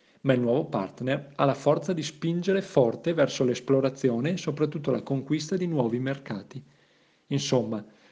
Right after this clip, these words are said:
uno sprint in più per Manifatture Valcismon,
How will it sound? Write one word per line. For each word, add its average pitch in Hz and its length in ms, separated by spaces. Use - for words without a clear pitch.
uno 139 200
sprint 165 480
in 135 180
più 123 460
per 143 140
Manifatture 147 600
Valcismon, 131 720